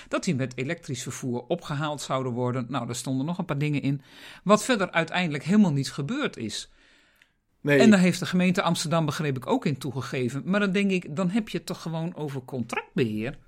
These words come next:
Speaker 2: Heb je boter over jou? Ja, ik moet wel even corrigeren, Octavia. Want contractbeheer is het administratieve proces van, eh, van, eh,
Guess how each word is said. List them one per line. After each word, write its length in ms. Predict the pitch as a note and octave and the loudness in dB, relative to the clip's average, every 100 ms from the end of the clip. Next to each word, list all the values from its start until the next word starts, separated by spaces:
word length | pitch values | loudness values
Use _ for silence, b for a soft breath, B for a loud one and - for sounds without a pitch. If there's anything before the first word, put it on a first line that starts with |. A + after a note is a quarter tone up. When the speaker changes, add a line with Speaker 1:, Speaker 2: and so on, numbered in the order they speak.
| - | -20
Speaker 2:
Heb 200 | E3 B2+ | -14 -12
je 100 | - | -6
boter 400 | G2+ A2 C3+ C3+ B2 | -2 0 0 0 -4
over 180 | B2 | -4
jou? 240 | B2 B2 D3 | -2 -2 2
Ja, 200 | D3 F3+ | 2 4
ik 140 | F#3+ | 2
moet 160 | G3 G#3 | 2 0
wel 140 | G#3 | 0
even 160 | B3+ - | -2 -2
corrigeren, 580 | - F#3+ E3+ E3 D3 A#2 | 2 2 4 2 2 0
Octavia. 560 | G#2+ A#2 G#2+ B2 D3 - | -2 -2 -2 -2 -6 -4
Want 320 | A#2+ B2+ - | -4 -4 -10
contractbeheer 960 | - C3+ D3 D3+ B2 A2+ C3+ D3+ B2+ - | -8 -4 0 0 0 2 4 4 2 0
is 160 | A2+ - | -6 -6
het 100 | - | -6
administratieve 600 | B2+ B2+ - D#3+ D#3+ F3 | -4 -4 -2 0 0 -2
proces 520 | E3+ D3+ - D3+ - | -4 -4 0 -2 -2
van, 360 | - D3 C#3+ C#3 | -6 -4 -2 -2
eh, 260 | C#3 C3+ | -2 -4
van, 400 | C3+ - C3+ C3+ | -6 -10 -8 -6
eh, 220 | C3 C3 | -6 -6